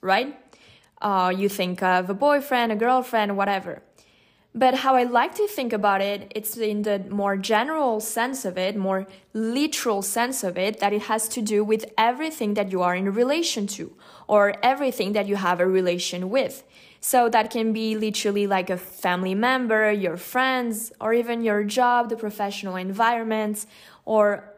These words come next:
you know, maybe too, like, the physical, geographical environment, right? Like, with all of that, you have a relationship. And whenever one of those change or comes to an end,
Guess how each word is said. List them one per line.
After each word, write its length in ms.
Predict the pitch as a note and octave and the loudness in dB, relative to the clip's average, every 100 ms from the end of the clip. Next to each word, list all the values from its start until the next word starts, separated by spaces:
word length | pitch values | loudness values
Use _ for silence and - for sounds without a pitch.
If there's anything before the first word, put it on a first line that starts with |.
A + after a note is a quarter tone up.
| - | -10
you 120 | A#3+ | -2
know, 280 | B3 B3 A3+ - | 0 0 -2 -8
maybe 320 | - B3 C4 C4+ | -4 -2 -2 -4
too, 320 | - C#4 C#4 | -4 -4 0
like, 280 | B3+ A#3 G#3+ | 0 0 0
the 280 | A3+ G#3+ G#3+ | 2 2 0
physical, 640 | A#3 A#3 A#3+ A#3+ A3 A3 | -4 -2 -4 0 2 2
geographical 1080 | G#3 G3+ G3 G#3 G3+ G#3 G#3 G3+ G3 F#3+ - _ _ - | 0 -4 -2 2 0 0 -4 -2 -2 -4 -10 _ _ -6
environment, 720 | A#3 D4+ D4+ G#3 F3+ G#3 - - | 0 0 0 -4 -8 -10 -14 -4
right? 360 | G3+ A3 B3+ - - - | 0 0 -4 -14 -20 -6
Like, 180 | G#3+ G#3+ | -4 -2
with 140 | A#3 - | -4 -4
all 180 | D4+ F4 | -2 -2
of 180 | E4 A#3 | -2 0
that, 300 | G3+ G#3 A3+ | 0 0 -2
you 80 | G#3+ | -4
have 260 | G#3 F#3+ | -2 -2
a 60 | G3 | -2
relationship. 880 | G3 B3 D4 C#4+ A3+ G3 F#3 - _ _ - - - - | -2 -2 -2 -4 -4 -6 -8 -12 _ _ -20 -20 -12 -2
And 200 | A#3+ B3+ | 2 4
whenever 420 | C4 D#4+ F#4 F#4 | 4 4 4 2
one 220 | E4 D#4+ | 2 0
of 200 | D#4+ C#4+ | -2 -2
those 600 | C4 C4+ C#4 C#4+ C4+ - _ _ _ | -2 0 0 -2 -6 -12 _ _ _
change 960 | - - A#3 A3 A3 A3 A3 A3 - - _ _ - | -6 -2 0 0 0 -2 -2 -4 -10 -16 _ _ -10
or 460 | - A3+ A3+ A3+ A#3 | 0 4 4 4 2
comes 360 | A#3 B3 A#3+ | -2 -2 -2
to 100 | - | -4
an 160 | C4+ A#3+ | -2 0
end, 640 | G#3 G3+ G3+ G3+ G3+ G3+ | 0 2 0 0 -2 -6